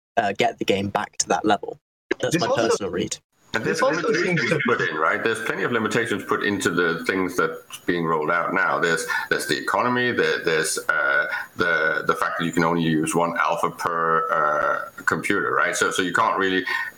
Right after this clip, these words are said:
Speaker 3: uh, exploit this extensively, right? So, so there's, there's a lot of balance points that's making up for any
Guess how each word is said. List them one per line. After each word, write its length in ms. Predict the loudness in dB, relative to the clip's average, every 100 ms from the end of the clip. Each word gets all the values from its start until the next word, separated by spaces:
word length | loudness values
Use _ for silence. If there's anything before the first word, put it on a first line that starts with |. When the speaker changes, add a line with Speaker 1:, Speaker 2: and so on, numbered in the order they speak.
| -6
Speaker 3:
uh, 120 | -4 -4 -6 -4
exploit 760 | -2 -2 -2 0 0 0 -2
this 400 | -2 0 -4 -4
extensively, 920 | -4 -2 -2 -2 -2 -2 -2 -2 -2 0
right? 320 | 0 -2 -2
So, 180 | -2 -2 -4
so 220 | -4 0
there's, 320 | 0 0 -4
there's 320 | -6 -4 -2 -2
a 60 |
lot 200 | 2 2
of 180 | 2 -2
balance 440 | 0 0 0 -2
points 380 | -4 -2 0 0
that's 400 | 0 0 -2 -4 -10 _ _ _ _ _ _ -2
making 360 | 0 2 2 0
up 160 | -2
for 420 | -2 2 2 2
any 460 | 2 2 2 2 0